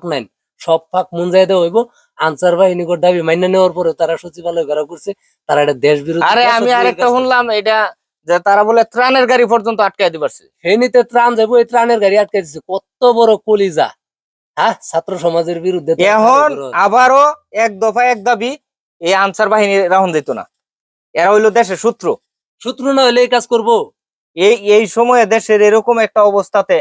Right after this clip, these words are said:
Speaker 2: তারা এরকম একটা নিম্নমানের কাজ করছে, তারা আবার এই দেশের বাহিনী, হ্যাঁ?
Speaker 1: সতেরো বছর কুলাইয়ার পাইছো, এই
Speaker 2: লজ্জা
Speaker 1: পাঁচ
Speaker 2: করে না?
Speaker 1: দিন কুলাইয়ার পাইছো না? আর পাঁচ দিন পরে করো, দেশের পরিস্থিতি স্বাভাবিক হলে তুমি তোমার দাবি জানাও, তোমার দাবি না মানলে পরে এসে তুমি কইরো।
Speaker 2: এখন নাম্বার ওয়ান হইতাছে এরা দেশের শত্রু।
Speaker 1: বারো রাউন্ড গুলি করছো ছাত্র গরু ফ্রেজ গা।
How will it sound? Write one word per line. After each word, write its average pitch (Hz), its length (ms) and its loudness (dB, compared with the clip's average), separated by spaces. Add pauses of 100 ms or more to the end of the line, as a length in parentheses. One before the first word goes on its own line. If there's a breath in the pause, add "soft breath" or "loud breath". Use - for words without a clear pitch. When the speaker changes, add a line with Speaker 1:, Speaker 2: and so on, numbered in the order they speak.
(360)
Speaker 2:
তারা 175 260 0
এরকম 190 420 0
একটা 175 260 0 (360)
নিম্নমানের 233 640 2
কাজ 185 240 -2
করছে, 160 340 -8
তারা 156 220 -2
আবার 160 200 0
এই 160 140 -2
দেশের 147 320 -4
বাহিনী, 147 380 -4
হ্যাঁ? 170 540 -2
Speaker 1:
সতেরো 247 240 2
বছর 220 300 2
কুলাইয়ার 240 360 2
পাইছো, 196 220 2
এই 220 100 4
Speaker 2:
লজ্জা 214 120 0
Speaker 1:
পাঁচ 214 120 4
Speaker 2:
করে 190 140 2
না? 190 80 0
Speaker 1:
দিন 208 120 -2
কুলাইয়ার 220 320 2
পাইছো 208 220 -8
না? 254 120 -4 (500)
আর 170 140 -2
পাঁচ 185 200 2
দিন 196 180 -4
পরে 202 220 0
করো, 180 200 0
দেশের 180 280 -4
পরিস্থিতি 190 400 -6
স্বাভাবিক 185 440 0
হলে 190 160 -2
তুমি 180 200 -8
তোমার 180 200 -4
দাবি 180 220 0
জানাও, 175 240 -2
তোমার 165 220 -4
দাবি 185 200 2
না 185 120 -2
মানলে 190 180 0
পরে 190 180 -4
এসে 180 120 -10
তুমি 190 200 -8
কইরো। 175 200 -2
Speaker 2:
এখন 196 160 2
নাম্বার 262 440 2
ওয়ান 247 360 2
হইতাছে 269 320 -2
এরা 226 120 0
দেশের 208 280 -6
শত্রু। 156 120 -4
Speaker 1:
বারো 208 260 0
রাউন্ড 208 340 0
গুলি 214 200 -8
করছো 196 260 -8
ছাত্র 170 440 -8
গরু 165 220 -8
ফ্রেজ 131 360 -6
গা। 110 120 -20